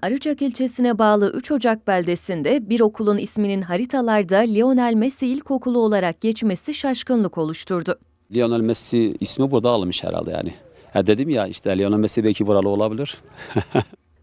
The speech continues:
Speaker 1: Üç Ocak İlkokulu olan okulun adının navigasyonda dünyaca ünlü futbolcu Messi'nin adı olarak geçmesi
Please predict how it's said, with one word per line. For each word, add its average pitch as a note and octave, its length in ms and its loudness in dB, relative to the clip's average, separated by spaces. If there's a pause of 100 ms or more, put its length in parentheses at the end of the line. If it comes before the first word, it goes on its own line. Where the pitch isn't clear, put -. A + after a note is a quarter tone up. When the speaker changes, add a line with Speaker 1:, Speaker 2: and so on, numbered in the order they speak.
Speaker 1:
Üç B3 140 -4
Ocak B3+ 300 2
İlkokulu C4+ 500 -2
olan A3+ 280 2
okulun B3 340 -4
adının A3+ 480 2
navigasyonda B3 880 0 (100)
dünyaca G#3+ 480 0
ünlü A#3+ 160 2
futbolcu G#3+ 560 0
Messi'nin B3 480 2
adı E3+ 180 -2
olarak B3+ 420 -2
geçmesi F#3 580 -2